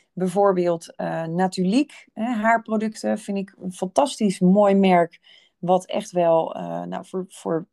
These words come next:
ver honderd, hè, bijna honderd procent wel natuurlijk is. Ehm, wat heb ik nog meer? dokter Hauska, Likegar en Knife.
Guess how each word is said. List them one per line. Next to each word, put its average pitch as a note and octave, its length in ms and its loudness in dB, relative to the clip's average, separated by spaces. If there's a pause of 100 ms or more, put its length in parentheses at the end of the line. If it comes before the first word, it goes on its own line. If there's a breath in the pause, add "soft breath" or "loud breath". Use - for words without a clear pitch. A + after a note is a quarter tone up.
ver G3 520 0
honderd, F#3+ 360 -4
hè, G#3+ 200 -10 (100)
bijna F#3+ 380 -2
honderd F#3 240 -4
procent F3 380 -10
wel E3+ 140 -6
natuurlijk A#3+ 460 -8
is. E4+ 420 -12 (600 loud breath)
Ehm, G3 640 -6
wat G3+ 140 -6
heb G#3 80 -8
ik F#3 60 -8
nog F3+ 100 -8
meer? A#3 200 -8
dokter F3+ 320 -8
Hauska, C4+ 680 -6 (400)
Likegar A#3+ 880 -2 (120)
en G3 540 -4
Knife. E3+ 680 -6